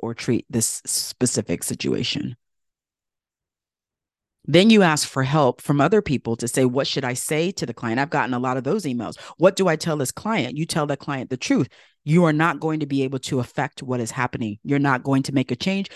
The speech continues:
You're not gonna fix this problem. And then I get, "I can't, I can't tell them that." No, you're going to have to. You're gonna have to put an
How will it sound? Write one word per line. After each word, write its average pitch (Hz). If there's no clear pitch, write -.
You're 170
not 180
gonna 151
fix -
this -
problem. -
And 156
then 180
I 180
get, 160
"I 151
can't, 180
I 151
can't 190
tell 185
them 147
that." 107
No, 156
you're 151
going 147
to 143
have 196
to. -
You're 151
gonna 156
have 156
to 160
put 160
an 151